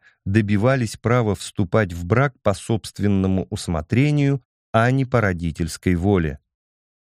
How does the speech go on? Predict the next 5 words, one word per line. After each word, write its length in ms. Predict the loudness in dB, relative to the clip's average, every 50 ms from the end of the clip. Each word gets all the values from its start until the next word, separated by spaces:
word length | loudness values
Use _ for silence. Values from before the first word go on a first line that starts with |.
| _ _ _ _ _
Женившиеся 960 | -4 0 2 2 4 4 4 2 2 0 -2 -2 0 0 0 0 -2 -4 -6
сыновья 760 | -4 -4 -4 -2 -2 -2 -4 -4 -2 2 2 2 2 0 -2 -8 _ _ _ _ _ _
уже 320 | 0 0 2 2 2 2
не 140 | 2 2 2
рвались 640 | 0 0 2 2 2 2 2 0 -2 -6 -8 -14